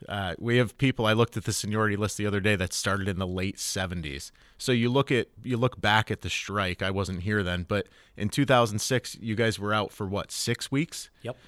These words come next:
Speaker 1: So I don't mean to minimize how the pain that we feel during a strike, but six weeks out of a forty-five year career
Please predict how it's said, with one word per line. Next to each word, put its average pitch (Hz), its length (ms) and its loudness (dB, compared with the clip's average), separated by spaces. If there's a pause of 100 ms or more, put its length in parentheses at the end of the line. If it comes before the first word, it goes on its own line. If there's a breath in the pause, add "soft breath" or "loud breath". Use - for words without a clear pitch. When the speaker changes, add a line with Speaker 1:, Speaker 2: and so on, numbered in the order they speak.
Speaker 1:
So 123 180 6
I 135 80 10
don't 151 160 6
mean 151 140 4
to 139 100 0
minimize 120 560 4
how 113 400 0
the 113 120 -2
pain 127 360 -2
that 110 100 -4
we 113 160 -2
feel 117 300 -2
during 107 340 -2
a 87 60 -4
strike, 104 480 -4
but - 180 -6
six - 460 0
weeks 127 320 -2
out 113 160 2
of 92 80 -2
a 95 80 -2
forty-five 104 760 -2
year 98 200 -4
career 98 560 -6